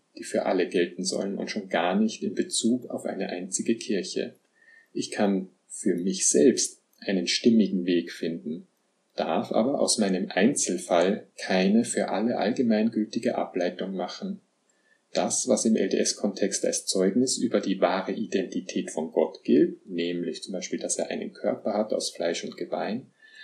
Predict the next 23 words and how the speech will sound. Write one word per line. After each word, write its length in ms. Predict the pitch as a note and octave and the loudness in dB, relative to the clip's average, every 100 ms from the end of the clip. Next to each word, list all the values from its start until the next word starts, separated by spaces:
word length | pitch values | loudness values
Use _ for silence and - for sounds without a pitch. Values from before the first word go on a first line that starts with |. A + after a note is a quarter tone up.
| - - - | -20 -20 -6
hat 280 | F2 G2 | -4 0
weniger 380 | F#2 G#2 B2+ B2+ | 6 8 8 8
mit 200 | B2+ B2+ | 6 4
Fakten 420 | - B2 - G2 | 2 -2 0 -2
zu 140 | - G2 | -2 -4
tun, 440 | - F#2+ A#2 A#2+ _ - - _ _ _ | -2 0 0 -2 _ -20 -20 _ _ _
weil 180 | G#2 F#2+ | 2 2
sonst 580 | - F2+ A2+ - - - | 2 0 0 0 -6 -4
die 140 | G#2+ - | -2 2
Anwendung 840 | - D#3 G#2 E2+ E2+ F#2+ B2+ D#3+ - _ G#2 | 2 2 0 0 2 4 2 0 -12 _ -4
der 140 | F#2+ | 0
Oakes'schen 460 | F#2 - - F#2+ E2+ | 2 0 -2 0 0
Methode 760 | E2 G#2+ C#3 - E2 C3 - - _ _ _ _ | 0 8 10 10 8 6 2 -10 _ _ _ _
auch 220 | - F#2+ | 0 2
ein 160 | - G#2+ | 2 -2
Hindu 340 | - D3+ G2+ | -2 -2 -2
zu 180 | F#2 A2 | -2 -2
derselben 720 | - F2+ F#2+ - - E2+ - | 2 2 0 -4 -2 0 2
Erkenntnis 840 | F#2+ F#2+ - E2 - G2+ F#2+ - - _ _ | 0 0 -4 -8 -4 -2 -2 -4 -10 _ _
kommen 380 | - G2+ F2+ E2 | -4 -2 0 -2
müsste. 460 | D#2+ - - E2 E2 _ _ _ _ _ _ _ _ _ _ - - | -4 -4 -2 -6 -6 _ _ _ _ _ _ _ _ _ _ -20 -10
Vielleicht 500 | - A2+ B2+ - - | 0 4 4 2 -8
bestätigt 800 | - - - B2 B2 - - - | -6 -6 0 2 4 0 -6 -8